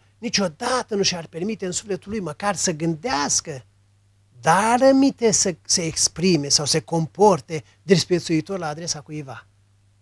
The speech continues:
Nici vorbă de așa ceva. În, în duhovnicie, gândiți-vă că oamenii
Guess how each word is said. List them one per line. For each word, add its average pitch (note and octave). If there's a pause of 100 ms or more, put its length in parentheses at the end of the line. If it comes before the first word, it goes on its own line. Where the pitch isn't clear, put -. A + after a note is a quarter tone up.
(300)
Nici A#2
vorbă D3
de -
așa C3
ceva. - (240)
În, E3 (180)
în E3
duhovnicie, D3+ (1200)
gândiți-vă D#3 (260)
că C#3+
oamenii F#3